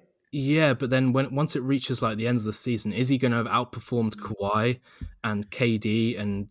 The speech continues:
Speaker 1: LeBron and, like,
Speaker 2: It's hard to put him
Speaker 1: Jokic?
Speaker 2: ahead of those guys.
Speaker 1: Yeah, like, it's
Speaker 2: Steph.
Speaker 1: really tough.
Speaker 2: Yeah.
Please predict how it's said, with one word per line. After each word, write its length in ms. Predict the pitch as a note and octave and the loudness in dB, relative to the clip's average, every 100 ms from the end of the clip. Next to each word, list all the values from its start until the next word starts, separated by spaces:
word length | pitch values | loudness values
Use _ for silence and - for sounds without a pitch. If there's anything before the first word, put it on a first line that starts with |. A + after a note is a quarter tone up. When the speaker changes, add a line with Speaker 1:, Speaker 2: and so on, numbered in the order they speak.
| - | -6
Speaker 1:
LeBron 580 | G#2+ G2+ A2 G#2+ A#2+ B2 _ _ _ G#2 | -4 -2 0 2 0 -2 _ _ _ -8
and, 140 | A2+ | -4
like, 100 | G#2 | -4
Speaker 2:
It's 60 | C3 | 0
hard 180 | A2+ | 0
to 60 | A2+ | 0
put 100 | - | -2
him 100 | B2+ | -6
Speaker 1:
Jokic? 200 | - - | -6 -8
Speaker 2:
ahead 80 | F#2 | -6
of 40 | F2+ | -8
those 120 | F2+ | -10
guys. 460 | F#2 F2 F2+ - - | -10 -10 -10 -12 -4
Speaker 1:
Yeah, 340 | D3 C3+ A2 - | 0 0 -2 -6
like, 120 | B2+ | -6
it's 140 | A2+ - | -6 -6
Speaker 2:
Steph. 180 | A2 A#2+ | 0 2
Speaker 1:
really 240 | B2 A2+ | 2 0
tough. 540 | - A2+ G2 - - - - | -4 -8 -8 -10 -20 -20 -20
Speaker 2:
Yeah. 60 | D#2 | -20